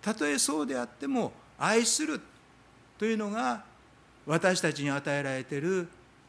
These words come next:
神のメッセージであるっていうことなんです。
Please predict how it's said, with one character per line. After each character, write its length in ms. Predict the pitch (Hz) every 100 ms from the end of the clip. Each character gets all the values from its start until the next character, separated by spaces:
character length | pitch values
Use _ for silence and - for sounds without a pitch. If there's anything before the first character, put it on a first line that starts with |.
| -
神 260 | - 170 170
の 140 | 147
メ 140 | 117 143
ッ 20 |
セ 240 | 156 139
ー 40 | 120
ジ 140 | 104
で 180 | 104 123
あ 200 | 110 180
る 80 | 277
っ 40 |
て 280 | 190 - -
い 20 |
う 40 | 135
こ 100 | 127
と 80 |
な 140 | 127 107
ん 80 | 90
で 120 | -
す。 180 | -